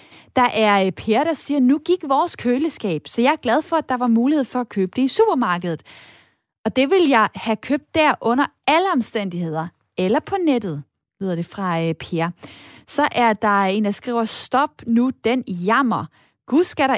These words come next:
ikke lukkes af for non-food. Selv den lokale købmand har udvalg af ting og ravelse. Luk nu op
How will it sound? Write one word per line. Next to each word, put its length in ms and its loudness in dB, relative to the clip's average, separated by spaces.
ikke 260 0
lukkes 420 0
af 200 2
for 160 -2
non-food. 640 0
Selv 280 -2
den 160 -2
lokale 580 -2
købmand 480 -4
har 220 -2
udvalg 420 -2
af 120 -6
ting 340 -4
og 200 -2
ravelse. 460 -2
Luk 240 4
nu 160 2
op 120 4